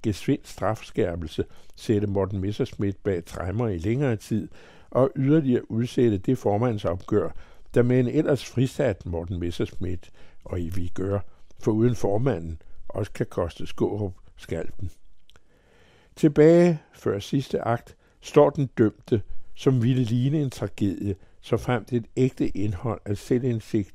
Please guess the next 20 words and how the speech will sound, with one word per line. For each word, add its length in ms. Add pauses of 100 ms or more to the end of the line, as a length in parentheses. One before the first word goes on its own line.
tvivl 340 (120)
og 140
kritik 520 (400)
anedes 520
bag 300
skallen 560 (260)
af 180 (300)
affekteret 640
infamitet, 920 (340)
marineret 720
i 140
genfødt 560
national 500
kristendom. 720 (760)
Men 160
sagen 400
er 60
ikke 220
tragisk, 680 (360)
snarere 500